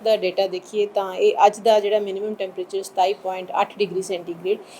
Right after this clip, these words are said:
ਇਹ ਪੱਚੀ ਸੈਪਟੈਂਬਰ ਵਾਸਤੇ ਜਿਹੜਾ, ਅ, ਹੁਣ ਤੱਕ ਦਾ ਹਾਈਐਸਟ ਨਾਈਟ ਟਾਈਮ ਟੈਂਪਰੇਚਰ ਆਬਜ਼ਰਵ ਕੀਤਾ ਗਿਆ। ਇਹਦੇ ਤੋਂ ਪਹਿਲਾਂ ਦੋ ਹਜ਼ਾਰ ਨੌਂ ਦੇ ਵਿੱਚ ਛੱਬੀ ਡਿਗਰੀ ਸੈਂਟੀਗ੍ਰੇਡ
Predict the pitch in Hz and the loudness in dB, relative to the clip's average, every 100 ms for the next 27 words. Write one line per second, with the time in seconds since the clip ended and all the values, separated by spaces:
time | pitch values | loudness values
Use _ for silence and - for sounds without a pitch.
0 | - 220 220 220 254 240 233 202 196 208 | 2 2 4 0 0 2 2 2 4 4
1 | 190 190 - 196 196 202 196 190 - 180 | 6 4 2 -4 0 2 2 2 -2 -8
2 | 180 180 202 226 226 214 190 190 185 185 | -10 -10 -6 -2 4 4 2 0 0 0
3 | 208 254 247 - 202 190 185 - 196 190 | 4 6 4 2 -4 -2 -4 -6 -2 -2
4 | 180 180 175 175 165 170 175 180 170 - | 0 -4 -2 -4 -4 -6 -2 -2 -2 -2
5 | 175 170 175 175 170 226 - - - - | -4 -4 -6 -4 -2 -2 -4 -18 -20 -14
6 | - 214 254 269 247 233 240 247 247 - | 2 6 6 8 6 6 4 2 -2 -4
7 | 196 202 208 226 214 190 202 233 240 220 | 2 2 4 2 2 0 2 4 4 2
8 | 214 208 196 202 180 214 208 202 190 196 | -2 -6 -6 -6 -6 -4 -4 -4 -4 -4
9 | 185 190 165 185 | -4 -6 -4 0